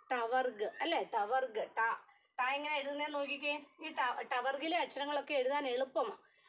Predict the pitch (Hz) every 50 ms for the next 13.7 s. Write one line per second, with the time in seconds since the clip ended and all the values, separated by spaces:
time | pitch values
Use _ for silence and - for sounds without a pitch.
0 | - - - 240 254 269 285 302 - 285 254 - 294 269 262 269 277 330 - 339
1 | 320 277 294 330 320 285 277 277 311 - - - - 233 240 240 240 240 233 247
2 | 240 233 233 - 247 240 233 233 247 233 240 269 285 262 294 311 349 311 240 214
3 | - 269 226 226 240 247 240 233 226 233 269 - - - 196 285 277 277 311 302
4 | - 311 240 175 170 180 226 392 427 - - - - _ _ _ _ _ - -
5 | 349 339 339 - 392 359 302 247 269 233 - 220 226 226 220 226 226 247 269 277
6 | 269 285 277 320 320 320 339 - - - - - - - - - - - - -
7 | - - - - 220 - 226 226 208 320 311 - 294 269 254 277 285 285 277 277
8 | 220 208 196 220 226 247 240 - - 302 339 440 466 - - - _ _ _ _
9 | _ _ _ - 277 240 - - - - 185 190 220 240 254 269 285 339 440 -
10 | - - _ _ - - - - - 311 311 311 320 339 359 359 247 226 214 214
11 | 208 196 190 180 196 202 285 311 320 - - - - - _ _ _ _ _ _
12 | - 220 233 240 262 247 - 403 - 285 262 240 220 233 226 233 220 226 226 220
13 | 226 - 277 269 - 208 190 185 180 - - 233 254